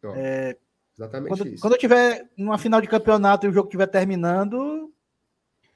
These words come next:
Speaker 2: e o meu time tiver ganhando, eu vou invadir.
Speaker 1: Exa-, exatamente pra isso que tá alertando aí o Fred Figueiredo, nosso querido Fredinho, tá corretíssimo.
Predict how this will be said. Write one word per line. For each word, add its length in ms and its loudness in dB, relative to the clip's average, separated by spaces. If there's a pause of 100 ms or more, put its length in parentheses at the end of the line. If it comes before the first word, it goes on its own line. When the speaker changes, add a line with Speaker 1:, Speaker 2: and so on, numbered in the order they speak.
(600)
Speaker 2:
e 60 -14
o 40 -8
meu 100 0
time 160 -6
tiver 220 0
ganhando, 480 2
eu 40 -4
vou 80 0
invadir. 540 0 (440)
Speaker 1:
Exa-, 380 -4
exatamente 640 -4
pra 240 -2
isso 260 -6
que 80 -18
tá 160 -4
alertando 600 -4
aí 320 -4 (480)
o 100 -8
Fred 380 -4
Figueiredo, 480 -4
nosso 180 -4
querido 240 -6
Fredinho, 800 -6 (580)
tá 140 -4
corretíssimo. 640 -8